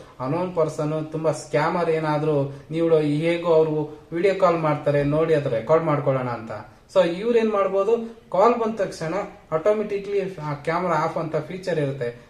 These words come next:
ಅದನ್ನ ಆಫ್ ಮಾಡ್ಕೊಂಡಾಗ ಸ್ನೇಹಿತರೆ, ಅವ್ರು ಯಾರೇ ಫೋನ್ ಮಾಡಿರ್ಲಿ, ನಾವು ಅವ್ರನ್ನ ನೋಡೋ ಅವಶ್ಯಕತೆ ಇರಲ್ಲ, ಆಗ ನಮ್ಗೆ ಯಾವ ಸಮಸ್ಯೆನೂ ಆಗಲ್ಲ. ಇಂಥ, ಆ, ಫೀಚರ್ಸ್ನ WhatsApp-ನವರು ಅಪ್ಡೇಟ್ ಮಾಡ್ತಾ ಇದ್ದಾರೆ, ನ್ಯೂ ಫೀಚರ್ನ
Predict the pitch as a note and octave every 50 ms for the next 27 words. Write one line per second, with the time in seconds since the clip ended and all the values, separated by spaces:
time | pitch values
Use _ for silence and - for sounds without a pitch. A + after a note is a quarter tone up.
0 | - - C#3 C3+ C#3 C#3 C#3 C#3+ F3 - - G3 E3+ D#3 - - D#3 D3 C#3+ C#3
1 | C3+ C3+ B2+ - C3 C3 B2+ B2 - B2+ C3 C#3+ D3+ - - - - - C#3 C#3+
2 | C#3+ C3+ C#3 D3+ F3+ G#3 G#3 G3+ - F3+ E3 D#3+ D#3 D3 C#3 C#3 C#3 C#3+ D3+ E3+
3 | F3 E3 - C#3+ C#3 C#3 D3 E3 D#3+ D#3 D3+ D#3+ E3+ E3 D#3+ D#3+ D#3 D3+ D#3 D#3+
4 | E3 D#3+ D3 C#3+ C#3+ - D#3 C#3 - C3+ C3+ C3+ C3 B2+ B2+ B2+ C#3 D3 D3+ -
5 | - - - - C3 C#3 C#3+ C#3+ C#3 C3+ C3+ C3+ C3 C3+ C#3 E3 F3 E3+ - -
6 | C3 C3 D3 - - - D#3 C#3+ C3 B2 A#2+ A#2 A#2 A2+ A2 A2+ A2+ - - -
7 | - - - E3+ F#3+ F#3+ F#3+ G#3 G#3 A3 A3+ A3+ A3+ - - - - - D#3+ D#3
8 | D3+ D3+ D3+ D3 D3 D3 D3 C#3 C#3 - - A3+ A3+ - F#3+ E3 - - - F3
9 | F3+ F3+ F3+ - - - - D3+ D3+ D#3+ D#3 - E3+ D#3 D3+ - D#3 D#3 D3+ D3+
10 | D#3 E3 F#3 F#3 - - - - - - D3 C#3+ - E3+ E3+ E3 E3+ D#3+ D3+ D3
11 | C#3 - C#3+ C#3 C#3 D3 E3 E3 D3+ D3 E3 F3+ - - D#3+ D#3 D3 - D#3 D3
12 | C#3+ D3+